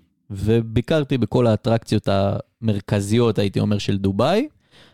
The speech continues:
אבל כמובן לא יכולתי להתעלם מסצנת המכוניות, וברגע שנועם הגיע, אז אנחנו פשוט עברנו בסוכנויות הכי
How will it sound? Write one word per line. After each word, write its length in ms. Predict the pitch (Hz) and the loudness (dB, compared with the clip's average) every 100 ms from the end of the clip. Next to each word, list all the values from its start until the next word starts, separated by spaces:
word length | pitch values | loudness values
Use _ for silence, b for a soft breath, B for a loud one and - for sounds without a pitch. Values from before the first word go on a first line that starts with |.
| b - | b -2
אבל 380 | 113 175 196 160 | 0 2 2 2
כמובן 400 | 131 127 139 131 | 0 2 2 2
לא 80 | 117 | 2
יכולתי 340 | 117 117 120 | 2 0 2
להתעלם 400 | 117 110 117 131 | 0 2 0 2
מסצנת 440 | 117 - 117 117 | 0 0 0 2
המכוניות, 580 | 113 107 - 117 175 214 147 | 0 0 2 2 2 2 2
וברגע 340 | 139 131 127 | 0 0 0
שנועם 380 | - 127 135 135 | 0 2 2 0
הגיע, 200 | 147 170 | 0 2
אז 100 | 139 | 0
אנחנו 280 | 123 123 110 | -2 -4 -4
פשוט 380 | - 117 - - | -2 -4 -6 -6
עברנו 460 | 117 104 113 107 101 | -4 0 0 0 -2
בסוכנויות 640 | 101 104 - 107 107 107 | -2 -2 0 0 2 0
הכי 320 | - 113 | -2 0